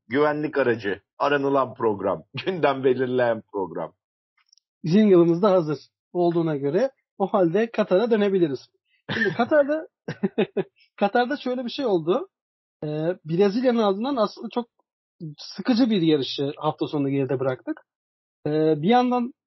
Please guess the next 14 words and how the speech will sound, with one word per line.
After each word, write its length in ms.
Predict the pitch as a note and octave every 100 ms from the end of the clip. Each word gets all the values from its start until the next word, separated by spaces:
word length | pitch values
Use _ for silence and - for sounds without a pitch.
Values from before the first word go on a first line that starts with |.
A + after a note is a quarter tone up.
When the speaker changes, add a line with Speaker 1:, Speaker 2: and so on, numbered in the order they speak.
| _ D#3 -
Speaker 2:
pist 260 | A3+ A#3 -
üstü 220 | A3 -
mücadele 420 | G#3 G#3 G#3+ A3
devam 260 | G#3 G#3+ A3+
ederken 340 | C4+ D4 A3
pist 260 | - A#3+ -
dışındaki 380 | A3+ A#3 A#3 A3+
mücadele 500 | G3+ F#3 A3 A3 A#3+ -
seviyesi 400 | G#3+ A3 - A3+
de 60 |
arttı. 460 | G3 D3 - C3+ A#2+ - _ _ _ _ _
Yani 300 | D3 D3 E3
bu 260 | F#3+ G3+ F#3+
işte 380 | - F#3+ F#3